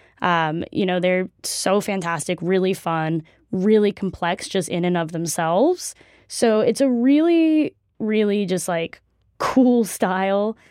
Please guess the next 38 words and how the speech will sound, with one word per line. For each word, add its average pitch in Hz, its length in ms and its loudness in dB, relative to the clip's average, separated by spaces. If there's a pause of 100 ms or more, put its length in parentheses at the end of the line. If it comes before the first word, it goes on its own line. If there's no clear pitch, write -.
(240)
Um, 180 640 0 (400)
it's 214 140 0
got 190 180 2
a 196 80 4
lot 185 160 2
of 160 140 -4
range. 214 460 2
It's 190 100 -8
wearing 196 180 -2
a 175 60 0
lot 175 160 0
of 156 60 -10
hats. - 500 -4
It 226 120 -2
can, 214 200 0
you 214 120 0
know, 185 120 -2
it 247 60 -6
can 381 100 2
go 392 120 4
anywhere. 180 380 0
Like, 214 160 0
you 233 100 0
can 277 100 4
do 285 100 2
so, 247 400 0
so 208 420 0
much 170 320 -6
with 180 160 -4
it. 262 260 2 (560)
And 208 640 2 (460)
as 208 280 2
an 226 80 4
ingredient, 202 760 0 (580)
I 208 140 2
think 214 280 0
it 208 140 2
really, 196 760 -2